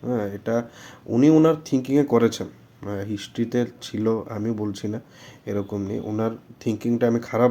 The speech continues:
ভেবে, খারাপ চিন্তাতে উনি করেননি, এটাও বলছি। আর, আহ, যে আর্টিস্টে করেছে, উন-, ও আর্ট-, মানে উনি,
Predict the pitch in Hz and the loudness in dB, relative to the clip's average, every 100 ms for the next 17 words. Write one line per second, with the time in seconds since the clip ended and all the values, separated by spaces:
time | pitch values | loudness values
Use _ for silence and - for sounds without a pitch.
0 | 110 110 107 113 110 110 110 117 - 117 | 2 -2 2 2 0 -2 0 -2 -2 -4
1 | 117 107 104 104 113 117 107 110 104 - | -2 -2 -2 -2 -2 -4 -4 -2 -4 -8
2 | - - - - 113 123 110 101 107 101 | -18 -20 -20 -10 0 0 0 -4 -4 -4
3 | 101 - - - - 104 98 117 113 113 | -4 -14 -20 -14 -6 -4 0 2 2 2
4 | 117 - 120 120 113 120 113 104 110 107 | -4 -2 -2 2 0 0 -2 -2 -4 -4
5 | 113 113 110 101 - 107 107 104 117 113 | -4 -2 0 -2 -6 -6 -6 -4 -2 0